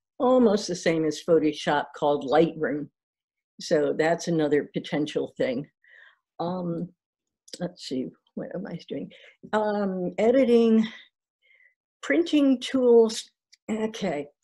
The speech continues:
printing is challenging. Well, let me go back to editing because in, it, I have Apple stuff.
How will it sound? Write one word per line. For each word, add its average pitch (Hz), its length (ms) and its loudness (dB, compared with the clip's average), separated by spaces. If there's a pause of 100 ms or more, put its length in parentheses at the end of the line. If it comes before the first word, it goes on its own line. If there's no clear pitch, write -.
(440)
printing 381 640 0
is 214 800 4 (140)
challenging. 147 720 -4 (240)
Well, 214 200 2
let 262 100 6
me 285 100 4
go 240 100 8
back 190 280 2
to - 160 -6
editing 156 400 0 (100)
because 202 840 0 (960)
in, 233 460 6 (3000)
it, 202 220 0
I 220 160 2
have 220 300 0
Apple 156 400 0
stuff. - 440 -10